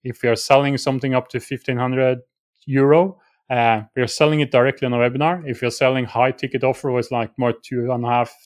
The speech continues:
three thousand, up to ten or fifteen thousand or twenty thousand euro, uh, it's from a webinar, and then they book a call with you, which is normally a free, and then you have a process in the call that you turn them into a sale. So it's, like, this process that we are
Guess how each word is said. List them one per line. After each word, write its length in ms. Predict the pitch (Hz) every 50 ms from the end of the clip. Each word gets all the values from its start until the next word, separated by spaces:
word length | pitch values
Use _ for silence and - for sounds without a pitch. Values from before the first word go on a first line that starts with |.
| _
three 200 | - - 131 123
thousand, 480 | 123 - 123 120 120 113 - - 123 117
up 140 | 110 113 -
to 80 | -
ten 280 | 110 - 131 123 123 123
or 80 | 117 107
fifteen 400 | - - 117 - _ 127 120 117
thousand 420 | - 113 113 110 - - 127 117
or 160 | 113 107 98
twenty 380 | - - - 123 120 120 - 127
thousand 360 | - 131 120 113 - 139 127
euro, 280 | 131 139 165 196 220 214 - - - - - - - _ _ -
uh, 220 | 127 120 120 113 - _ _ _ _ _ _ _ _
it's 260 | 127 120 - - - _ _
from 200 | - 147 160 170
a 60 | 156
webinar, 500 | 151 151 147 143 147 151 156 156 151 135
and 100 | 123 120
then 140 | 123 127 135
they 100 | 131 120
book 240 | 113 120 123 - 131
a 60 | 117
call 320 | - - - 127 131 135
with 140 | 135 143 139
you, 200 | 147 156 170 170
which 160 | 139 127 -
is 40 | -
normally 280 | 127 120 131 127 120 117
a 40 | 113
free, 460 | - - 139 147 160 170 175 170 _ _ _ _ -
and 100 | 120 123
then 120 | 131 131
you 100 | 131 123
have 200 | 123 127 117 113
a 300 | 113 113 110 110 104 101 - _ _ _ _ _ _ _ _ _
process 560 | - 147 135 - - - 135 135 131 - -
in 180 | 151 131 120 117
the 140 | 120 120
call 400 | 117 - - 160 156 160 165 165 151
that 220 | - 117 - - 135
you 60 | 120
turn 320 | - - - 127 127 131
them 120 | 127 117 120
into 300 | 117 113 113 - - 117
a 60 | 104
sale. 320 | - - 147 131 123 117
So 200 | - - - 127
it's, 140 | 127 117 -
like, 220 | 127 120 117 -
this 200 | _ 143 - -
process 640 | - _ - - 139 143 135 - - - 113 - -
that 200 | - 113 110 - -
we 120 | 117 113
are 200 | 113 110 107